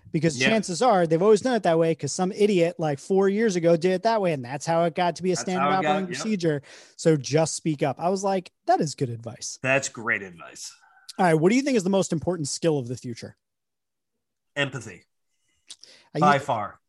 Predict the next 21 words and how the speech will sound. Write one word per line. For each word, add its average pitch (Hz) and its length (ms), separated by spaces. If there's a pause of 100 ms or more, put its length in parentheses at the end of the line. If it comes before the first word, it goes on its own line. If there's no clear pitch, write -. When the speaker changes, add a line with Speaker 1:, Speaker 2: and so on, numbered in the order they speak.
Speaker 1:
<sighs> - 40 (320)
It's - 140
so 175 120
Speaker 2:
I 160 40
mean 143 120
Speaker 1:
funny. 147 240 (340)
I 175 120
normally, 202 440
when 175 120
I 165 60
ask 160 180
that 147 160
question, 139 280
I 127 60
say 135 160
you 127 140
can't 127 240
say 143 160
empathy 151 340
because 147 320
it, - 180